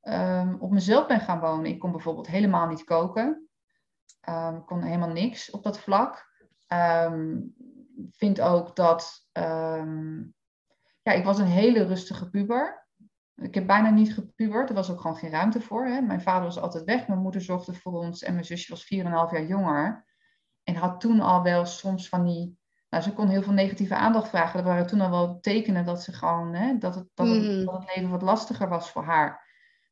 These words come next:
Speaker 1: Dus ik heb daar mezelf heel erg ingehouden. Dus ik kwam
Speaker 2: Ja.
Speaker 1: echt als een soort van uit het ei.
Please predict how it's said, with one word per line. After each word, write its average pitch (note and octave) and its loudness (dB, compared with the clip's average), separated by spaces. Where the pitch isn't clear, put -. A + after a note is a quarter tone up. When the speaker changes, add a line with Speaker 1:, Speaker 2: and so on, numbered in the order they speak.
Speaker 1:
Dus F3+ -4
ik F3+ -2
heb F3 0
daar D#3 6
mezelf E3+ -2
heel F3+ 0
erg E3 -2
ingehouden. E3+ 0
Dus D#3+ -8
ik F3+ -8
kwam F#3+ -2
Speaker 2:
Ja. F#3 2
Speaker 1:
echt F#3 -2
als - -16
een F3+ -12
soort F3+ -8
van F3+ -4
uit F3+ 2
het F3+ -6
ei. F3+ 4